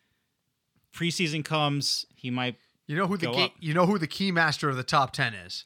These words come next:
Speaker 1: Who is it?
Speaker 2: And that's, that's, that's really where you need to start thinking in terms of fantasy. The way I like to rank people is I like to do my top ten. And then I, when I go back and look at it again, I look at the guys who are outside the top ten. I look at number ten is my key master.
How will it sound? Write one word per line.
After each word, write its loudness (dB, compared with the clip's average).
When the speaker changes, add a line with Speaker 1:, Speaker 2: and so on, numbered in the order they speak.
Speaker 1:
Who -8
is -6
it? -10
Speaker 2:
And -6
that's, -2
that's, -4
that's 0
really 0
where 0
you -2
need -2
to -6
start 0
thinking -6
in -4
terms -6
of -8
fantasy. -4
The -2
way -2
I 4
like -4
to -6
rank -2
people -6
is -6
I -2
like -6
to -8
do -4
my 0
top 0
ten. -6
And -6
then -2
I, -2
when -2
I 0
go -4
back 0
and -8
look -6
at 0
it -2
again, -4
I -6
look -4
at -12
the -10
guys 0
who -6
are -6
outside 0
the -4
top 0
ten. -4
I 0
look -2
at 0
number 2
ten -2
is -8
my 4
key -4
master. -6